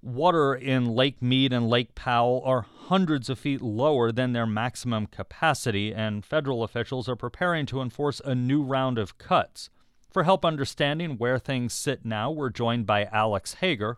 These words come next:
a familiar voice to A Z P M listeners. He's the managing editor and reporter on the Colorado River Reporting Project, based out of N P R member station K U N C.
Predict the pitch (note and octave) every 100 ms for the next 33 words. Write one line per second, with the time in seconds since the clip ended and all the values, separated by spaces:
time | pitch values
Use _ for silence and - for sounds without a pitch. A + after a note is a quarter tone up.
0 | - - A#2 A#2+ A2 F#2+ A2 F3+ - F#2+
1 | G2+ F#2 G2+ A2+ G2+ F#2 F#2 F#2+ - B2
2 | D#3+ - - - - A3+ G3+ F3 D#3 D#3+
3 | F3 D3 D#3+ D3+ D3 D3+ D3+ D#3 C#3+ D3
4 | C3 - - G#3+ F3+ B2 C3 B2+ A#2 -
5 | - D#3+ C#3 C#3 C3 B2 A#2 C#3+ C#3+ B2
6 | G#2+ - - A3 D3+ G#2+ A2+ G#2+ C3+ C#3
7 | - G#2+ - A#2+ A#2+ G#2 A#2+ A#2+ C3 B2+
8 | B2+ G#2+ B2+ B2 C#3+ C3+ B2 - C3+ -
9 | B2+ B2 - D3 C3+ C3 C3 A#2+ A#2 -
10 | - F#3 G#2